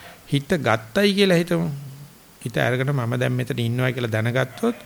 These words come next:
පුදුමාකාර විදිහට හිත ගොළු වෙනවා. ඊතර මේක කියා ගන්න වචන නෑ, ව්‍යාකරණ නෑ.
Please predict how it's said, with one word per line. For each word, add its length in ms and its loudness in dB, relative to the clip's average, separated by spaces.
පුදුමාකාර 1120 4
විදිහට 240 0
හිත 240 0
ගොළු 240 4
වෙනවා. 240 -4
ඊතර 240 2
මේක 240 2
කියා 300 2
ගන්න 220 2
වචන 400 0
නෑ, 220 0
ව්‍යාකරණ 580 2
නෑ. 300 2